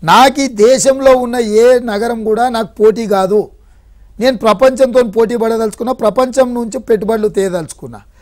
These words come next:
ప్రపంచానికి ఒక డెస్టినీగా హైదరాబాదును, తెలంగాణను నేను మార్చదలుచుకున్నా.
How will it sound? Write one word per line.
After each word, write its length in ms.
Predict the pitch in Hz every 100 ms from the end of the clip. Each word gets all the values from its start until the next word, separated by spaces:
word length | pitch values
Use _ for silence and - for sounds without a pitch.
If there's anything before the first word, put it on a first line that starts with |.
| _ -
ప్రపంచానికి 640 | 175 196 262 277 262 240
ఒక 140 | 262 247
డెస్టినీగా 680 | 185 202 - 240 247 226
హైదరాబాదును, 680 | 185 196 214 214 208 202 214 202
తెలంగాణను 500 | 190 196 202 190 196
నేను 140 | 185
మార్చదలుచుకున్నా. 680 | 160 170 175 165 147 - 135